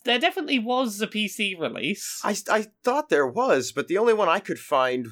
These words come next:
Speaker 2: was, um, Overkill.
Speaker 1: Uh, maybe it was just Overkill that came to P C.
Speaker 2: But yeah, Typing the Dead was on Dreamcast.
Speaker 1: Yeah.
Speaker 2: Anyway, the, uh, so yeah, I, I got Overkill.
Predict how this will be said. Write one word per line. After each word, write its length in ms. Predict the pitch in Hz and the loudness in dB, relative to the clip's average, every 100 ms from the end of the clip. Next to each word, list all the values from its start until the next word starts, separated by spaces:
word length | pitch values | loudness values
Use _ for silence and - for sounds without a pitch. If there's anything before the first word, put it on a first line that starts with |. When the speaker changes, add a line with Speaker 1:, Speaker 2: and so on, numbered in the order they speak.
| 113 | -12
Speaker 2:
was, 600 | 110 113 113 107 107 - 113 | -2 4 6 4 -2 -8 0
um, 560 | 110 107 104 101 98 165 | 2 4 2 -2 -4 2
Overkill. 500 | 208 151 - - - _ | 2 0 -6 -10 -10 _
Speaker 1:
Uh, 280 | 208 240 254 | -8 -6 -4
maybe 260 | 240 294 440 | -2 2 2
it 200 | 427 143 | 0 -2
was 220 | 220 277 | -6 -4
just 260 | 494 - | -4 -2
Overkill 560 | 247 214 165 160 151 131 | -2 -2 -2 -4 -6 -6
that 140 | 131 | -10
came 200 | - 135 117 | -6 -8 -8
to 100 | 113 | -16
P 220 | 120 117 | -16 -16
C. 400 | - 127 117 113 | -14 -10 -8 -2
Speaker 2:
But 120 | 151 | 2
yeah, 160 | 170 196 | 2 2
Typing 340 | 135 160 185 | 2 2 2
the 80 | 175 | 0
Dead 240 | 175 160 | 2 2
was 200 | 120 143 | 2 2
on 140 | 156 151 | 2 0
Dreamcast. 720 | 131 127 117 117 131 - - - | -4 -6 -4 -6 -6 -12 -18 -4
Speaker 1:
Yeah. 460 | 202 302 349 294 - _ | 0 2 2 0 -4 _
Speaker 2:
Anyway, 360 | 175 175 127 120 | 0 2 2 0
the, 300 | 135 143 143 | -4 -2 0
uh, 220 | 131 127 | 0 -2
so 140 | - 202 | -4 -2
yeah, 200 | 214 151 | 0 2
I, 180 | 160 - _ - - _ - | 0 -2 _ -20 -20 _ -4
I 60 | 180 | 2
got 200 | 226 165 | 4 6
Overkill. 480 | 131 101 - 69 | 4 0 -6 -8